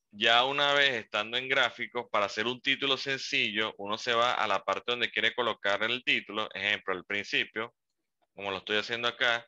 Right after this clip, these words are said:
y me voy aquí en, en la herra-, en, en la herramienta de edición y me voy a la T, que sería agregar un título, y lo que hago es pulsar, ¿verdad? Y coloco el título de la película.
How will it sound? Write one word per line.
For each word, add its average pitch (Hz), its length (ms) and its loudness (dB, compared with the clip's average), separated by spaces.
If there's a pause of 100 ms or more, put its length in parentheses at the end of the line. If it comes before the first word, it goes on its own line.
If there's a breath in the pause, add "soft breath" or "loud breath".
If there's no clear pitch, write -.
(920 loud breath)
y 123 540 4
me 117 180 2
voy 110 160 2
aquí 123 300 2
en, 131 220 -2
en 117 100 -2
la 110 60 2
herra-, 104 300 2
en, 101 220 0
en 95 240 0
la 95 60 -4
herramienta 95 400 -4
de 127 140 2
edición 123 680 -2
y 104 80 -10
me 104 120 0
voy 98 180 2
a 104 60 4
la 113 200 0
T, 139 340 0 (380)
que 98 80 -12
sería 95 320 0
agregar 107 360 4
un 117 120 -4
título, 131 560 0
y 107 80 -4
lo 104 180 -2
que 104 80 -2
hago 101 220 2
es 110 140 -4
pulsar, 113 680 0 (1040)
¿verdad? 101 360 -2 (1200 loud breath)
Y 113 120 -2
coloco 123 720 2 (440)
el 98 260 -2
título 117 560 2
de 107 80 2
la 95 160 0
película. 104 600 -2